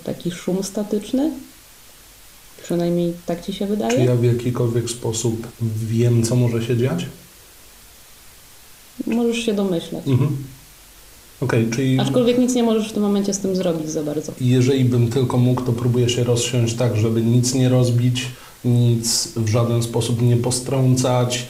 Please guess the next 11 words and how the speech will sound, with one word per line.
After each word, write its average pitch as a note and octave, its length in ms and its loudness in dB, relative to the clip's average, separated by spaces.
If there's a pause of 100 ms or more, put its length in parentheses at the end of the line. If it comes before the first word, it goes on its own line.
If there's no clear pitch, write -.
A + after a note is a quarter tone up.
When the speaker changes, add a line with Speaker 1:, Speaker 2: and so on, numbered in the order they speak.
(320)
Speaker 2:
Po B2 80 -6
prostu, B2 480 2
jeżeli B2+ 300 4
mam B2+ 180 6
paść, - 400 0
to A#2+ 140 0
żeby A2 200 2
Speaker 1:
Mhm. G#2+ 140 0
Speaker 2:
paść - 280 0
w - 220 -14
taki A2+ 520 0